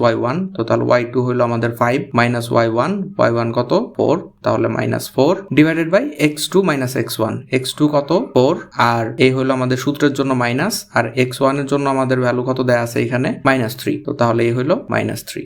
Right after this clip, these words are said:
তো ইকুয়াল আমরা কত পাইতেছি? ওয়ান ডিভাইডেড এই মাইনাস আর এই মাইনাস হবে প্লাস, তো তাহলে ফোর plus three তার মানে হলো সেভেন। আর যদি আমাদের কোণের পরিমাণ আকারে বের করতে বলে তাহলে কি হবে? Tan theta equal to হবে m,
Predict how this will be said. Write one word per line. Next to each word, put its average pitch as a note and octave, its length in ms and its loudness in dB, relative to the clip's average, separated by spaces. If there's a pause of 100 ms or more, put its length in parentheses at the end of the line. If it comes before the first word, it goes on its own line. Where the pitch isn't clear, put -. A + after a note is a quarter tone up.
তো - 120 -2
ইকুয়াল C#3 260 0
আমরা C3+ 200 -2
কত C3+ 180 -2
পাইতেছি? B2+ 360 0 (360)
ওয়ান B2 180 2 (220)
ডিভাইডেড A#2+ 420 0 (400)
এই D3+ 220 4
মাইনাস F3+ 300 -2 (140)
আর C3 160 4
এই B2+ 120 0
মাইনাস B2+ 280 -2
হবে B2 120 0 (100)
প্লাস, B2 200 2 (200)
তো B2 140 -2
তাহলে A#2+ 240 2 (240)
ফোর E3 140 6 (100)
plus C3+ 260 0
three E3+ 180 2 (140)
তার A#2 160 2
মানে A#2 200 0
হলো C3 160 2 (380)
সেভেন। G#2+ 240 2 (140)
আর D#3 160 4
যদি E3 220 0
আমাদের D#3 240 0 (140)
কোণের F#3 340 2
পরিমাণ D#3+ 360 2
আকারে C#3+ 260 0
বের C#3 160 0
করতে C3+ 240 0
বলে C3 140 0 (100)
তাহলে C3+ 280 0
কি C#3 140 0
হবে? C3+ 160 0 (180)
Tan C#3 140 4 (100)
theta C3+ 220 2 (100)
equal C3 300 0
to C3 140 2
হবে B2 220 0 (280)
m, - 20 -2